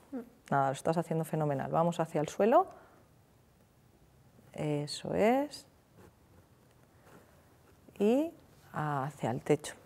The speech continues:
Speaker 2: Hacia el suelo otra vez más.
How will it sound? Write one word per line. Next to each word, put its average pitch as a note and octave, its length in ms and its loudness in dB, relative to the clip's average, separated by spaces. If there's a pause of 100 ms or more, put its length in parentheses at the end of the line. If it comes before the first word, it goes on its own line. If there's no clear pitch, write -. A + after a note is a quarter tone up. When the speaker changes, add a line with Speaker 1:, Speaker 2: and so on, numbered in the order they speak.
(3000)
Speaker 2:
Hacia D3 640 -8
el D3 100 -8
suelo E3 300 0
otra C#3+ 180 -4
vez C3+ 220 -2
más. B3+ 560 4